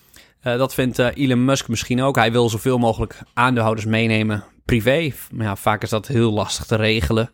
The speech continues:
Dus, eh, we gaan helemaal bes-, zien hoe die, hoe dit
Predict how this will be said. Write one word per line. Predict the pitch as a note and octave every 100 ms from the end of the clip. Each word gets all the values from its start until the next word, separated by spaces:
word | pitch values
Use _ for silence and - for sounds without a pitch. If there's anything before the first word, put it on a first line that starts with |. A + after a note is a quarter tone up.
| - - -
Dus, | G2+ -
eh, | G#2+ G2+
we |
gaan | F#2 A2
helemaal | A2+ G#2+
bes-, | G2 - - -
zien | - - - B2 A2
hoe | A2+
die, | A2+ A2 - - -
hoe | - B2+
dit | B2+ B2 -